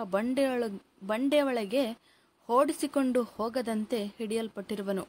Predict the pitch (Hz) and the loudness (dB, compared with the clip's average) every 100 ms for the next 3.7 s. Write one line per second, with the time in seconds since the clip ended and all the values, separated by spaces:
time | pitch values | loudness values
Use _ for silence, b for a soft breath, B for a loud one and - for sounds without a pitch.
0 | - 233 202 202 202 208 233 208 214 214 | -4 -4 -2 -2 -2 -2 -4 0 0 -2
1 | 220 208 220 214 208 202 233 226 202 220 | -6 -6 -4 -6 -6 -6 -4 -4 -4 -6
2 | 226 226 196 214 208 247 247 233 226 226 | -2 -2 -2 -4 -2 0 0 -2 -4 -8
3 | - 254 240 208 220 285 | -10 -8 -6 -6 -4 -2